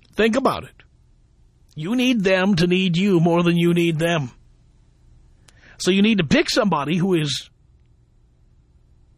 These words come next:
I don't want to say needy. They just need you more than you need them. They care about you more than you care about them.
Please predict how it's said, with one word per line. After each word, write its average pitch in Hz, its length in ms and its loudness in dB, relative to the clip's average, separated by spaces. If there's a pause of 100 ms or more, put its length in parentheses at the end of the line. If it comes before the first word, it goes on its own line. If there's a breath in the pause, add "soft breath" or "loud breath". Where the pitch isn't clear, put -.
(100)
I 208 60 2
don't 262 80 2
want 202 120 0
to - 60 -6
say 170 180 -4
needy. 196 560 -2 (960)
They 190 100 -2
just 175 240 -2
need 196 200 -4
you 240 340 0
more 190 240 0
than 208 160 0
you 175 160 0
need 196 260 0
them. 277 360 0 (1500 loud breath)
They 202 160 0
care 240 260 0
about 214 320 0
you 180 240 -4
more 196 220 0
than 208 120 -2
you 214 140 0
care 185 220 -2
about 214 280 -2
them. 240 380 -4